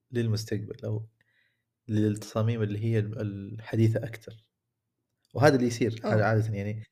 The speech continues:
Speaker 1: تصاميم البيوت مثلًا قبل عشر سنين ما هي زي تصاميم البيوت الآن، ما هي زي تصاميم البيوت اللي
Speaker 2: Yes.
Speaker 1: حتكون بعد عشر سنين. هو الcycle هذا قاعد يصير، فحلو إنه ف-، في،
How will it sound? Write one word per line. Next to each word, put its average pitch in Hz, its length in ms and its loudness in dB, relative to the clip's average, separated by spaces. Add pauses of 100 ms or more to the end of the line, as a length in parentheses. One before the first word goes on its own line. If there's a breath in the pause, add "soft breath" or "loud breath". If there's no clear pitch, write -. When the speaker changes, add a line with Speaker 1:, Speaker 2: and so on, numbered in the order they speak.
(180)
Speaker 1:
تصاميم 123 280 -2
البيوت 113 360 2
مثلًا 101 120 -4
قبل 107 220 0
عشر 110 260 -2
سنين 113 340 -2
ما 110 120 2
هي 113 40 4
زي 107 120 2
تصاميم 101 280 -10
البيوت 98 280 -8
الآن، 104 380 -6 (120)
ما 110 100 2
هي 107 60 2
زي 110 140 -4
تصاميم 110 300 -4
البيوت 110 200 -2
اللي - 100 -12
Speaker 2:
Yes. - 20 -16
Speaker 1:
حتكون 113 340 -4
بعد 98 200 -4
عشر 107 200 0
سنين. 110 400 -2 (1120 soft breath)
هو 147 180 6
الcycle 123 380 0
هذا 113 260 0
قاعد 104 120 -2
يصير، - 440 -6
فحلو 151 360 2
إنه 117 180 -2
ف-، - 280 -10 (180)
في، 147 400 0